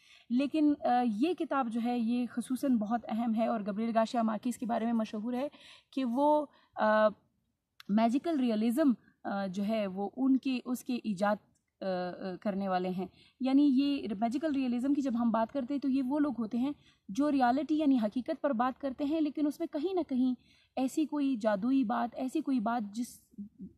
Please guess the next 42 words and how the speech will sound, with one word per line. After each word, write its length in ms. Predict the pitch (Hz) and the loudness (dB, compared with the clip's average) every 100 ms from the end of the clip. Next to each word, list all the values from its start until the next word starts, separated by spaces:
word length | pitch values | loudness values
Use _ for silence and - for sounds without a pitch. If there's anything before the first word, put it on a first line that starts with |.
| - | -6
जिसको 400 | 220 247 240 302 | -4 -4 -6 -6
दिल 160 | 226 285 | -4 -2
करता 240 | 294 262 | -2 0
है 40 | 311 | -2
कि 180 | 311 | -2
पूरी 360 | 240 - 302 302 | -4 -4 0 2
बात 220 | 269 277 | 2 0
तो 80 | 294 | -2
हकीकत 380 | 262 285 294 285 | -2 -2 -4 -2
है 120 | 302 | -2
लेकिन 240 | 233 233 | 0 -2
उसमें 200 | 233 285 | -4 -4
कहीं 220 | 277 285 262 | -2 0 0
ना 60 | |
कहीं 260 | 233 226 269 _ - _ | 0 -4 -4 _ -20 _
कोई 140 | 311 | 0
जादुई 440 | 233 214 196 240 247 | 4 4 4 4 4
अंसर 380 | 214 196 247 220 | 2 -4 -4 -4
भी 120 | 202 | -4
होता 280 | 185 - 185 | -4 -6 -8
है। 180 | 165 - - - - - | -10 -14 -20 -20 -14 -4
तो 240 | 277 277 220 | -2 -2 0
magical 440 | 233 269 339 349 | 2 2 0 0
realism 420 | 277 247 240 247 | 0 0 2 0
के 100 | 240 | 0
founder 400 | 220 214 220 294 | -2 -2 -2 -2
हैं। 180 | 302 339 | 0 -2
साथ 300 | - 311 339 330 | -2 -2 -2 -2
में, 100 | 311 | -2
साथ 200 | 294 277 | -2 -2
में 100 | 277 | -2
इस 220 | - 269 - _ _ _ _ _ | -2 -8 -10 _ _ _ _ _
कहानी 340 | 240 233 285 | -2 2 2
की 120 | 370 277 | 2 0
जब 140 | 220 | 0
बात 220 | 233 226 | -4 -6
करते 240 | 240 208 247 | -8 -8 -4
हैं 160 | 285 | -4
तो 200 | 294 311 - - - - | -4 -6 -8 -20 -6 0
Love 240 | 247 302 | 2 2
in 140 | |
the 60 | 330 | 2